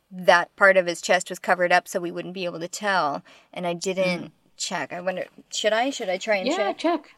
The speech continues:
Speaker 1: Okay.
Speaker 2: Yeah.
Speaker 1: But I also would have guessed that, that they got it right after Sam was possessed.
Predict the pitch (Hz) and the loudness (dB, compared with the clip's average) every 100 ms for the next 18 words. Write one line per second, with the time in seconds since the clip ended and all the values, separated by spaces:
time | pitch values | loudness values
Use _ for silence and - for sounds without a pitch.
0 | - 180 - 277 - _ _ _ - 220 | -10 -6 -4 -4 -8 _ _ _ 4 8
1 | 214 226 233 285 - 269 220 214 214 202 | 8 10 8 8 6 6 6 2 6 4
2 | 196 220 202 196 - 202 190 175 - - | 4 0 0 0 -6 0 2 0 -4 -18
3 | _ - 196 202 196 208 202 196 185 190 | _ 4 6 6 6 6 8 6 6 6
4 | 190 190 - 185 - 190 185 180 180 - | 8 4 2 -6 2 2 2 0 -4 -8
5 | 185 175 180 311 - | -2 0 2 0 -4